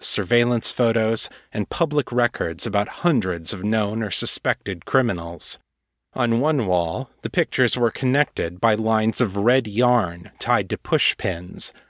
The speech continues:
like an enormous family tree. And at the top of the tree, smiling genially in his thousand-mark suit, was a publicity photo of Malcolm Ardvalos. "Public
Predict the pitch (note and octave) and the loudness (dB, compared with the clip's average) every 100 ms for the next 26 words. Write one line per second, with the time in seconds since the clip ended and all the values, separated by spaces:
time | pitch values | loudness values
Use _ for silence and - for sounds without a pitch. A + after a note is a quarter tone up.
0 | _ - G#2+ G#2+ G#2 A2 B2 G2+ F2 - | _ -2 0 2 4 4 4 2 0 0
1 | - A2 F#2 F#2 E2+ - C#3+ C3 F2 E2 | 2 0 0 -4 -2 0 2 0 -2 -6
2 | - _ _ _ _ _ _ _ _ C3 | -14 _ _ _ _ _ _ _ _ 0
3 | B2+ A#2+ B2+ - F3+ - E2+ E2+ - - | 0 0 -2 -2 -2 -2 -4 -6 -2 0
4 | F2 D#2+ F2 - _ - - A#2+ G2 F2 | 0 -2 -10 -14 _ -2 0 2 0 0
5 | F2+ F2+ F#2 B2 G2+ E2+ E2+ F2 G2 A#2+ | -4 -4 0 0 0 -4 -6 -6 -6 -6
6 | F#2+ F#2 - A2+ F#2+ F2 F#2+ F2 F#2 F2+ | -2 -2 0 0 0 0 -2 -4 -4 -4
7 | - - - A2 E2 - - _ _ _ | 0 2 4 2 0 -8 -10 _ _ _
8 | _ A2 G2+ A2+ C#3+ C3 C3 A#2 G#2+ F2 | _ 2 4 2 2 2 2 4 2 -2
9 | D#2 - E2 D#2 E2 - _ - G#2+ - | -2 -2 -2 -4 -10 -12 _ -4 -4 -2
10 | F2+ E2 - F#2 F2+ G#2 G2 F2+ G2 F2+ | -4 -4 -6 -6 -6 -4 -4 -2 0 0
11 | D#2+ D#2+ G2+ - - - _ _ _ _ | 0 -8 -6 -4 -4 -6 _ _ _ _
12 | _ _ _ _ _ _ _ _ - C3+ | _ _ _ _ _ _ _ _ -4 -2
13 | B2+ C#3+ | 0 0